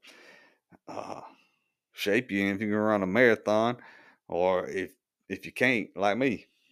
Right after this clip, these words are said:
it doesn't matter. The weight will affect people regardless. Even if in our own strength, we're, hey, let's say you're one of those that's a workout buff. You, hey, you, you've done it all. You've worked out.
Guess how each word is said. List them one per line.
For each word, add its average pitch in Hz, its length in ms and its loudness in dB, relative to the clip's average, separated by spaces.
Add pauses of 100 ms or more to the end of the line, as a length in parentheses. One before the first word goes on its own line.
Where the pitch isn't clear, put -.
(240)
it 98 100 -6
doesn't 110 300 2
matter. 110 300 4 (880)
The 98 180 2
weight 104 400 6
will 113 340 4
affect - 500 0
people 104 360 -2
regardless. 87 840 0 (840)
Even 127 360 0
if 120 220 0 (560)
in 104 120 -2
our 104 120 2
own 120 240 2
strength, 101 460 -4
we're, 98 420 0 (1200)
hey, 107 160 2
let's 101 220 0
say 117 200 2
you're 107 140 0
one 110 140 -2
of 107 40 -6
those 107 360 2 (320)
that's 92 200 -6
a 95 60 -6
workout 92 480 0
buff. 82 280 -2
You, 95 200 -12 (280)
hey, 87 180 -8
you, 85 380 -14
you've 78 240 -18
done 107 220 4
it 98 120 2
all. 98 200 8
You've 85 200 -2
worked 98 280 4
out. 98 300 8